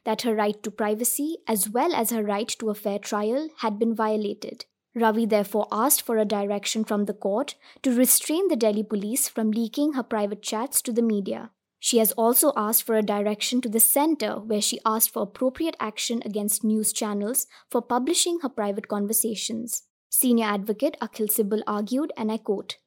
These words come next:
"Police simply take the position that we have not leaked anything. Media openly says we got it from police sources and we are not going to reveal the source. So there is a narrow question of taking down my private material,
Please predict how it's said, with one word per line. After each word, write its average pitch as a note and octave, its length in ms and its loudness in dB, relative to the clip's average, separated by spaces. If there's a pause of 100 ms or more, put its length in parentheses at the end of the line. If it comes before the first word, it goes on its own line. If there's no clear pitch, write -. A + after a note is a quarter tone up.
(220)
"Police A#3 400 0
simply D4+ 320 4
take A3+ 240 2
the A3+ 80 0
position A3 600 0
that A3+ 180 -2
we C4+ 100 2
have C#4+ 220 0
not A#3 320 0
leaked B3+ 340 0
anything. A3 520 -2 (300)
Media A3 380 6
openly A3 460 4
says G#3+ 440 2
we A#3+ 80 0
got A3 240 0
it A#3 80 -6
from G#3+ 180 0
police B3 380 0
sources B3 560 4
and G#3+ 160 2
we G#3+ 60 2
are G3+ 200 0
not - 200 -4
going A3 220 4
to A#3 100 0
reveal G3+ 360 -2
the G#3+ 100 0
source. - 540 -2 (300)
So A3 320 6
there B3 200 4
is A3+ 120 4
a A#3 60 2
narrow G#3 300 4
question G3+ 560 -2
of A3+ 180 -8
taking C4+ 340 0
down A3 300 2
my G#3+ 100 0
private G#3 380 0
material, G#3+ 540 -2